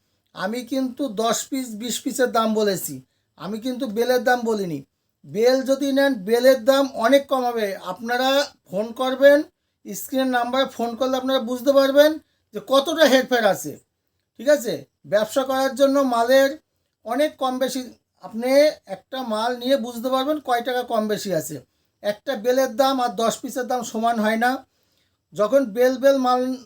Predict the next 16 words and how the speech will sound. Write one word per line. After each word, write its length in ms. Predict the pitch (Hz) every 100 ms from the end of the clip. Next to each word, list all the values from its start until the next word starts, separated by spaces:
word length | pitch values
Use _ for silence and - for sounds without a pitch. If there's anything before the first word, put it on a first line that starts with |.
| 220
যাবে, 340 | 233 247 294 330 - _
তখন 260 | 214 247 202
বেলের 340 | 220 233 214
দাম 220 | 202 190
হবে। 260 | 165 131 - _ _ _ _ _ _ _ _ _ _ -
আচ্ছা, 400 | 170 - 160 - _ _ _
এই 140 | 208 208
একটা 280 | 247 285 254
মাল 220 | 240 233
দেখাচ্ছি, 520 | 240 220 214 - 170 - _ _ _ _ _ _ _ _ _ _ _
এই 200 | 202 220
ধরনের 400 | 226 247 269 277
মাল 280 | 247 254 254
অনেক 480 | 247 262 233 214 196
দেখা 240 | 208 208
যায়। 260 | 175 139